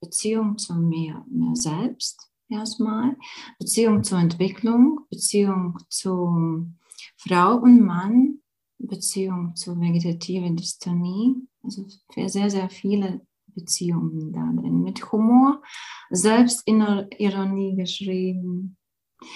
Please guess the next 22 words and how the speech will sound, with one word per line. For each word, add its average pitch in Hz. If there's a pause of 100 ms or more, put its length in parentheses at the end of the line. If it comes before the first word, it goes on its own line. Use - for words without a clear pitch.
(180)
Das 202
wird 208
auch, 185
äh, 185
jetzt 240
ist 208
es 196
in, 180
in 175
dem 170
Verlag, 175
in 190
der 180
Druckerei 175
gerade, 247 (1080)
wird 196
in 190
ein 175
paar 175
Wochen 180
fertig 226
sein. 247